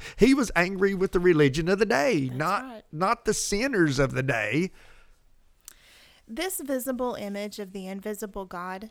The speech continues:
Speaker 2: never once instructed his followers to take to the streets, yelling and screaming slanders toward those that they deemed ungodly.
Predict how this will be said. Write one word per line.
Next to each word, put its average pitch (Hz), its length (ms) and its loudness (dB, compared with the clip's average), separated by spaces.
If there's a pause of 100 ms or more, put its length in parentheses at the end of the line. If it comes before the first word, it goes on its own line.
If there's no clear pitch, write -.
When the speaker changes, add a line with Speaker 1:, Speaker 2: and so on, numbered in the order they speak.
Speaker 2:
never 294 380 -6
once 190 380 -10
instructed 185 580 -12
his 196 200 -10
followers 190 680 -8
to - 140 -12
take 202 320 -12
to 208 100 -12
the 190 140 -12
streets, - 680 -12
yelling 190 480 -6
and 190 100 -12
screaming 202 520 -8
slanders 190 760 -8
toward 190 320 -12
those 185 360 -6
that - 200 -20
they 196 140 -10
deemed 190 400 -12
ungodly. 185 720 -12